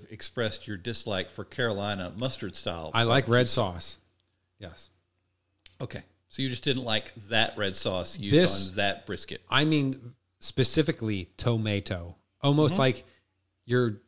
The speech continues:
Speaker 2: eating tomato sauce, not a barbecue sauce.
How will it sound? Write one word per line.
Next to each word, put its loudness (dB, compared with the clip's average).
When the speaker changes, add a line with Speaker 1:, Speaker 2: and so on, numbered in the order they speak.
Speaker 2:
eating 0
tomato 0
sauce, -4
not 4
a 4
barbecue 0
sauce. -10